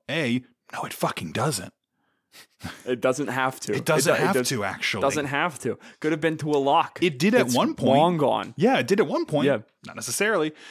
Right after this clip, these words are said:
Speaker 1: So they, like,
Speaker 2: No.
Speaker 1: find this key and you're like, "Ooh, finally, something interesting." And they give it to his little kid and his hot dad, and they're like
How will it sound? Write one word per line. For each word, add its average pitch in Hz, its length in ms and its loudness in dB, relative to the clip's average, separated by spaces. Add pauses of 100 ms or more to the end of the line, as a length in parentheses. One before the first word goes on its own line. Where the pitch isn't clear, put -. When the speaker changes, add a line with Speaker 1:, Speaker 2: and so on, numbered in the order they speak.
(100)
Speaker 1:
So 170 140 2
they, 180 100 6
like, 175 160 6
Speaker 2:
No. - 40 -2
Speaker 1:
find 226 260 2
this 247 120 0
key 185 360 -2
and 131 80 2
you're 127 140 4
like, 127 260 0
"Ooh, 240 160 4
finally, 196 320 0
something 175 200 -6
interesting." 117 460 -4
And 127 100 -2
they 139 100 0
give 165 180 0
it - 20 0
to 190 60 -2
his 151 100 -2
little 151 140 -2
kid 107 520 -4 (520)
and 113 320 0
his 139 260 -4
hot 131 320 -2
dad, 101 380 -2
and 107 100 -4
they're 110 120 -2
like 113 320 -6